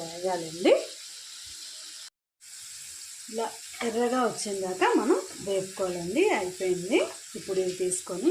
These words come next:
మనం పక్కన పెట్టుకోవాలి. చూసారు కదా, ఇలా,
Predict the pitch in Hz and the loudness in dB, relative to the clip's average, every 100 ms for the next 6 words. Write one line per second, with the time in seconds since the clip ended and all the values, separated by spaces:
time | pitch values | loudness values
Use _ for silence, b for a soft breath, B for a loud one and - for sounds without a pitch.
0 | 359 233 359 - - 277 - 196 165 - | 4 4 -2 -4 -6 -6 -4 -6 -6 -8
1 | - 190 185 - 170 190 466 - - - | -12 -12 -10 -10 -4 0 0 0 -10 -16
2 | - - - - - - - - - - | -16 -16 -16 -16 -16 -16 -16 -16 -14 -8
3 | 220 240 - 240 311 214 | -2 -2 2 4 4 4